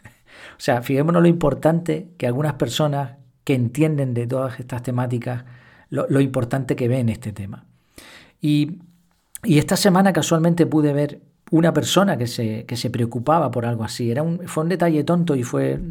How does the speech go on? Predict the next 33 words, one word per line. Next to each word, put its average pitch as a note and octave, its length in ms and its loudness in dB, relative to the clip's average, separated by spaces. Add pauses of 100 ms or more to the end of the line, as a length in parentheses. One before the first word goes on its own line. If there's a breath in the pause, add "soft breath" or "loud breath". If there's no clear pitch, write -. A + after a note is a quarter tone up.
(180)
rápido, B2+ 460 0
¿no? D3 200 -6 (500 loud breath)
Pero C#3 160 2
estaba D#3+ 460 4
esperando D#3 580 0
para, A#2+ 520 0 (600)
para A#2 160 -2
tomar A#2+ 240 2
algo F#3 220 2
con C3+ 100 -4
la B2 80 -4
familia E3 540 -2 (580 loud breath)
y C3+ 140 2
había D3+ 260 8
un D#3 280 0
señor F3+ 460 2
con B2 200 -2
su A2 680 -6
pareja D3+ 600 -2
y B2+ 80 -4
su B2 240 -2
hijo, F3 320 0
supongo, E3+ 580 -4 (360 loud breath)
en C3 100 -2
una C#3+ 160 0
mesa C#3+ 280 -2
al B2+ 120 -4
lado D#3 440 -2
y E3+ 140 0
sacó D#3 300 0
de E3 60 6
una D#3+ 140 0
bolsa D3+ 500 -2